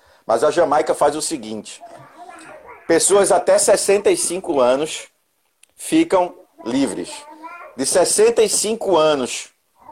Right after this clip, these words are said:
tá? E pe-, a mais, pra cima, a mais de sessenta e cinco anos. E problemas, e problemas de, de dificuldade, congênitas,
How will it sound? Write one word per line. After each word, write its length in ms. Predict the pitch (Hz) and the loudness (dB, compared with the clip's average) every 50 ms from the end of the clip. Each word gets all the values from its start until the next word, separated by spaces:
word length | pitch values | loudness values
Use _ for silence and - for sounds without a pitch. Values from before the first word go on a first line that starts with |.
| - - | -10 -2
tá? 300 | - 104 117 143 - - - - _ _ _ _ _ _ _ _ _ _ _ _ _ _ _ _ _ _ _ _ _ _ _ _ _ _ _ _ _ _ _ - | 0 2 2 2 0 -2 -10 -18 _ _ _ _ _ _ _ _ _ _ _ _ _ _ _ _ _ _ _ _ _ _ _ _ _ _ _ _ _ _ _ -6
E 120 | 131 139 | -6 -4
pe-, 240 | - - 151 147 - - - - - - | 0 2 2 2 0 -2 -10 -10 -4 0
a 120 | 127 135 | 0 0
mais, 380 | 139 131 123 120 113 104 - - | 2 2 2 2 2 0 -2 -4
pra 180 | - 151 143 | -2 -2 0
cima, 520 | - - - 156 156 143 131 110 90 - _ _ _ _ _ - | 0 0 -2 -2 -2 -2 -2 -4 -4 -6 _ _ _ _ _ -2
a 120 | - 120 | -2 -2
mais 240 | 120 127 143 165 170 | 0 2 0 0 0
de 60 | 170 | -2
sessenta 360 | - 180 147 - 160 147 - | -2 -4 -2 -2 -2 -2 0
e 40 | 143 | -2
cinco 320 | 131 - 147 147 - 147 123 | -2 -2 -6 -6 -4 -2 0
anos. 240 | 104 92 90 90 - - - - - - - - - | 0 0 -2 -6 -10 -14 -14 -14 -14 -12 -12 -12 -8
E 100 | - 123 | -8 -6
problemas, 720 | 117 - 160 160 139 117 143 156 165 175 175 165 - - - | -2 2 2 2 2 4 2 2 2 2 2 0 0 -2 -4
e 80 | 147 143 | -4 -4
problemas 560 | - 175 170 151 120 143 160 165 170 165 139 | 0 2 2 2 4 2 2 2 2 0 -2
de, 220 | 117 147 156 151 143 | 0 0 0 0 0
de 300 | 127 143 139 - - 110 | -2 -4 -6 -6 -6 -6
dificuldade, 920 | 139 135 - 165 160 - 175 147 107 131 139 151 151 147 139 123 117 104 | -4 -2 0 0 0 0 0 0 2 4 4 4 4 4 4 2 0 -4
congênitas, 920 | - - 139 127 107 98 120 131 143 151 147 135 117 - 107 92 - - | -6 -4 -4 -4 -4 -4 -2 -2 0 0 -2 -2 -2 -2 -2 -4 -4 -6